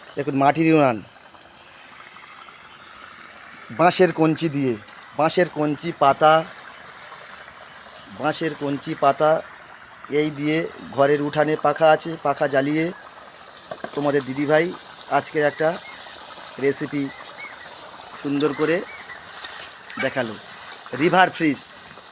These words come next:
মাছটার নাম শিমুল ট্যাংরা, শিমুল ট্যাংরার কারি।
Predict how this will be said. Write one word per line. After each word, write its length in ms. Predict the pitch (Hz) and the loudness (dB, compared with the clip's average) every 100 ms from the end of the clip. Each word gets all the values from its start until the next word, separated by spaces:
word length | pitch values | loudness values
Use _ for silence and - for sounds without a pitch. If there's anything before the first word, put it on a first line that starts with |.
| - - - - - - | -14 -14 -14 -10 -10 -6
মাছটার 400 | 120 143 - 165 | 0 0 4 4
নাম 400 | 160 151 156 190 226 - - - - - - - - - - - - | 6 4 4 2 -8 -14 -14 -14 -12 -12 -14 -14 -14 -10 -8 -8 -2
শিমুল 280 | 170 170 170 | 0 2 4
ট্যাংরা, 380 | 156 139 120 101 - - - - - - - - - - - | 4 4 2 -2 -8 -12 -12 -12 -12 -10 -10 -10 -10 -10 -6
শিমুল 280 | 156 175 185 | -4 -2 0
ট্যাংরার 420 | 185 180 180 185 | 2 2 6 4
কারি। 300 | - 156 143 | 6 4 4